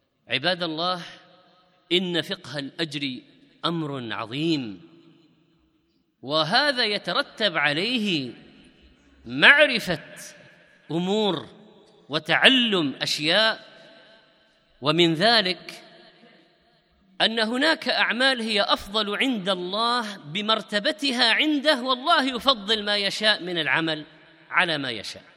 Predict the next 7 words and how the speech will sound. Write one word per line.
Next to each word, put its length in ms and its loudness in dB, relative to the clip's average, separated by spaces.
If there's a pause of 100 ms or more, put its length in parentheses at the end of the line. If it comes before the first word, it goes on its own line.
(260)
فمثلًا 640 2 (1300)
الصلاة 720 0 (920)
رتبتها 720 -2
أعلى 400 0
من 260 -6
تلاوة 420 0
القرآن، 540 -6